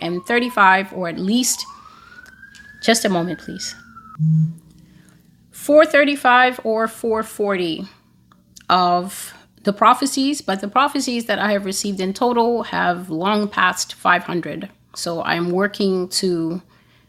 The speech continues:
make these videos. The full videos can be found on Rumble, BitChute,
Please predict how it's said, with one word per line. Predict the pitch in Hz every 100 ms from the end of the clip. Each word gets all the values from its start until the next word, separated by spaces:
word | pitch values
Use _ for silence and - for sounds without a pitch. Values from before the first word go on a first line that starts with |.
| _ -
make | 196 220 196
these | 202 208 196
videos. | 185 220 233 240 269 -
The | 180
full | - - 226 277 254
videos | 269 269 269 262
can | 254 233
be | 226
found | 220 202 202 202
on | 196 180 180 180 180 170
Rumble, | 170 170 214 247 247 240 233 196
BitChute, | 202 214 - - 208